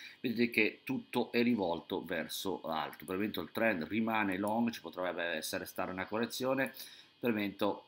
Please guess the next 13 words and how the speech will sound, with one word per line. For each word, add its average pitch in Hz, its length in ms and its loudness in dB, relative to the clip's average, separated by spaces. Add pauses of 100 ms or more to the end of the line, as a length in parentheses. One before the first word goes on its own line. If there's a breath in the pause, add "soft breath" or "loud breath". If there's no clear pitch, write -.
(180)
ehm, 85 680 -4 (1000)
qui - 280 0
non 110 180 -4
faccio 123 280 2
niente, 104 280 4
chi 123 160 2
vuole 117 180 6
entrare 107 320 4
deve 92 140 0
andare 90 400 0
in 120 160 4
H 98 340 2
quattro 107 640 2